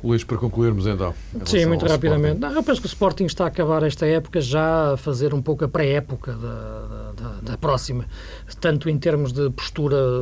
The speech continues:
Speaker 2: externa, já com as críticas que fez às arbitragens, quer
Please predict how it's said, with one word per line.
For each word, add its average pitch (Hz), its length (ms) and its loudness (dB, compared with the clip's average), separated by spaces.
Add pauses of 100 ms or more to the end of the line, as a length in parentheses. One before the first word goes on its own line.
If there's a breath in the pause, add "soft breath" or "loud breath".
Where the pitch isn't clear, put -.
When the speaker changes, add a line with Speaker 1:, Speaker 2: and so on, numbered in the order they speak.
(340)
Speaker 2:
externa, 147 520 0
já 127 200 -2
com 135 120 -2
as 131 80 -4
críticas 135 440 -4
que - 100 -12
fez 135 200 0
às 131 140 0
arbitragens, 151 680 0 (540 loud breath)
quer 156 260 4